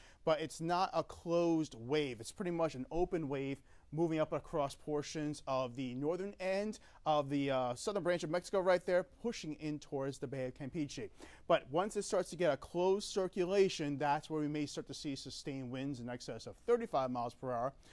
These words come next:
Then it would be a tropical depression, and if it goes to the next level up,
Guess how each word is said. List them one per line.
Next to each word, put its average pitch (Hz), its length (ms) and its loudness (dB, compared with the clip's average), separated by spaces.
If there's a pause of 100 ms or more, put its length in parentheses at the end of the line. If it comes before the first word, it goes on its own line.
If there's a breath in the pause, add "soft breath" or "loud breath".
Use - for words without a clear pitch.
(240 loud breath)
Then 143 100 -2
it 160 80 2
would 160 100 -2
be 156 100 0
a 147 40 0
tropical 151 380 -2
depression, 240 560 2 (260 soft breath)
and 151 80 -2
if 147 80 -4
it 156 80 -4
goes 165 220 4
to - 60 -16
the 151 60 0
next 156 280 -2 (240 soft breath)
level 147 340 2 (100)
up, 226 220 2